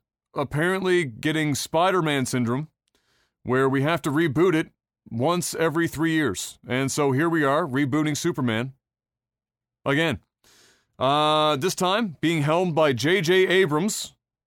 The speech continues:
so you can buckle up for that. Uh, Superman done by, by J J. There's gonna be lots of crazy space panning shots and other assorted J J Abramses, uh, I'm sure.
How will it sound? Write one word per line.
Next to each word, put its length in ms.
so 120
you 80
can 220
buckle 360
up 200
for 100
that. 300
Uh, 260
Superman 480
done 240
by, 260
by 300
J 260
J. 180
There's 160
gonna 120
be 180
lots 360
of 120
crazy 440
space 420
panning 420
shots 640
and 140
other 400
assorted 520
J 260
J 420
Abramses, 800
uh, 260
I'm 140
sure. 380